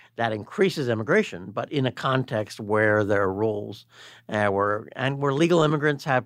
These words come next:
you know, precedence over, you know, illegal, citizens over non-citizens. Um, and that's a normal thing to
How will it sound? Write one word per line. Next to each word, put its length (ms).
you 120
know, 80
precedence 500
over, 460
you 80
know, 100
illegal, 500
citizens 540
over 320
non-citizens. 920
Um, 480
and 200
that's 220
a 60
normal 500
thing 360
to 540